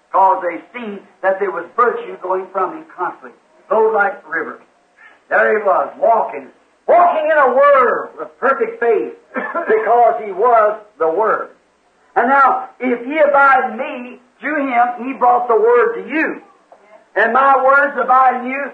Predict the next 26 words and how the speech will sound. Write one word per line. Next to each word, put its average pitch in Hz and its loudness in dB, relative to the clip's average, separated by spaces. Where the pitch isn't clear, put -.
then 226 -2
walk 233 0
in 208 -10
the 196 -12
same 214 -10
kind 185 -2
of - -
a 170 0
way. 165 0
Virtues 190 0
flowing 233 2
from 208 0
you. - -20
The 180 -2
rivers 226 2
of 175 -6
God's 233 2
fountains 233 -2
of - -6
blessing 190 -2
just 208 -6
flowing 233 0
out 208 -4
to 170 -18
the 156 -12
people. - -16